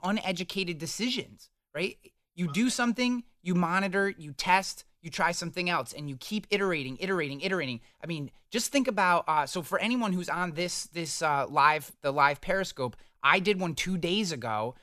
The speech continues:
where I talked about the opportunity that exists in Facebook lead ads and how I s-, I see the opportunity.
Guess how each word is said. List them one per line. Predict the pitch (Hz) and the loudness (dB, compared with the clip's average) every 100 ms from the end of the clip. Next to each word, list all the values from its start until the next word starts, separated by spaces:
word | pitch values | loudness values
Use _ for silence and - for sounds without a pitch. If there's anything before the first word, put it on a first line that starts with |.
| _ | _
where | 170 | 0
I | 156 | 0
talked | - 180 190 | 2 0 2
about | 185 170 | 0 -2
the | 139 | 4
opportunity | 147 185 - 180 160 | 4 2 -6 -6 -4
that | 147 | -4
exists | 143 120 131 135 - | -4 -6 -6 -6 -8
in | 135 123 | -8 -10
Facebook | - 165 170 - 170 123 131 | -8 -8 -8 -6 -6 -6 -8
lead | 175 175 120 | -6 -6 -6
ads | 101 85 - - _ - | -12 -14 -16 -20 _ -20
and | 147 | -10
how | 151 151 143 139 131 _ _ | -4 -2 -2 -2 -6 _ _
I | 135 | -8
s-, | 131 - | -8 -8
I | 147 | -6
see | - 196 | -4 -2
the | 202 | 4
opportunity. | 202 202 202 170 147 156 170 | 4 4 -4 -6 -8 -8 -8